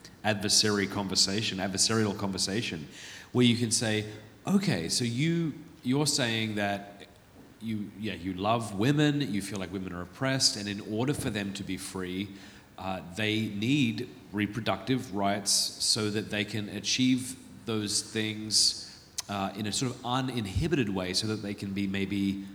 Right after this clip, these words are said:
on the same plane as men." Is that, is that what you mean, or is that not it?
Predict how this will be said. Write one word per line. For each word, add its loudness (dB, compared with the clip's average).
on -6
the -4
same 2
plane -4
as -4
men." -4
Is -2
that, 0
is 2
that 2
what 0
you 0
mean, 0
or 8
is 6
that 2
not 4
it? 0